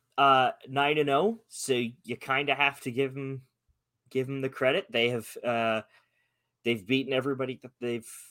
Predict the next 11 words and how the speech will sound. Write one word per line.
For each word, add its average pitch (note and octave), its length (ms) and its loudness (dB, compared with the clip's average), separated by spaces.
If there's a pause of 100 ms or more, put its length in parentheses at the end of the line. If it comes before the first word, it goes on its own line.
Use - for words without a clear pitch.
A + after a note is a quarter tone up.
(200)
uh, G#2+ 520 -4 (140)
that's - 240 -8
come - 160 -6
in A#2 80 -4
front C3 220 0
of C#3+ 40 0
them. G3+ 220 -4 (240)
Uh, A2 400 6 (100)
I'm, A#2+ 320 4
I'm B2+ 240 2 (600)
really C3 840 0